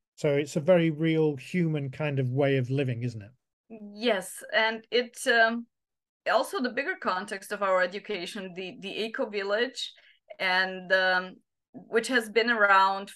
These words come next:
Speaker 2: for about twenty-five years now, um, sh-, offers maybe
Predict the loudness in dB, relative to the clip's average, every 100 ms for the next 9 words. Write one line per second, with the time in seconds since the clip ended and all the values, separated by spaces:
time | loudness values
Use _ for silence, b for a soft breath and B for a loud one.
0 | -6 0 4 8 8 6 2 _ _ -14
1 | -2 0 0 -4 -8 -8 -10 -12 -14 -8
2 | -2 2 2 0 -8 -6 -4 -4 -6 -8
3 | 0 4 4 0 -8 b b b b _
4 | 4 6 8 8 6 4 -2 -12 -18 _
5 | _ _ _ _ _ _ -18 -18 _ 2
6 | 4 4 2 4 4 0 -10 -16 _ _
7 | _ _ -20 _ _ -10 -4 -4 -4 -6
8 | -8 -10